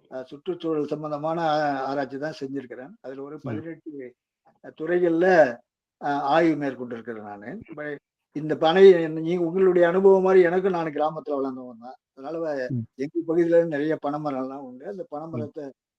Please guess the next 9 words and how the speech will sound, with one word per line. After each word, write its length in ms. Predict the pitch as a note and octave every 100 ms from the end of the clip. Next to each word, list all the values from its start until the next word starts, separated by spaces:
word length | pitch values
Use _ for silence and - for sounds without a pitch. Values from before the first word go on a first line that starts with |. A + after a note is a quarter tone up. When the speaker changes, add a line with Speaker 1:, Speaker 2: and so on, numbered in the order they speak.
| _ _
Speaker 1:
அ, 260 | C#3 C3+ C3
நல்லா 280 | C3 D3+ E3+
சுவைச்சு 440 | D3+ D#3 E3+ E3+ F3
சாப்பிட்டுக்கிறோம். 560 | D3 C#3+ D3+ C#3 B2 - _
அதாவது 400 | - C3+ D3 D#3
Speaker 2:
ம். 120 | C3 B2+
Speaker 1:
பனம் 200 | D3 D#3
நுங்கு, 540 | C#4 _ - C#3 C#3 - _ _ _ -
பனங்கிழங்கு, 800 | C3 D3+ C#3 C3+ C#3+ C#3 C3+ C3+